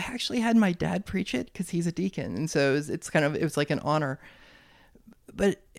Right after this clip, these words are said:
there, there's this, there was this clear line, this, this certain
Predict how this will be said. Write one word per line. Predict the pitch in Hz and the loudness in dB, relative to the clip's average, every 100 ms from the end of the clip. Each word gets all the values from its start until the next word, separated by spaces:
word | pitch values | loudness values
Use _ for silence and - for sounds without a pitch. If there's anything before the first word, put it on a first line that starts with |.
| - _ | -20 _
there, | 190 196 196 | 10 10 10
there's | 185 190 170 | 8 8 8
this, | 180 - | 6 8
there | 170 | 6
was | 165 | 6
this | 156 | 2
clear | - - 220 220 | -4 4 6 8
line, | 170 160 147 | 6 4 2
this, | - - | -2 -8
this | - 160 | -4 -2
certain | - 196 - 180 | 4 4 4 2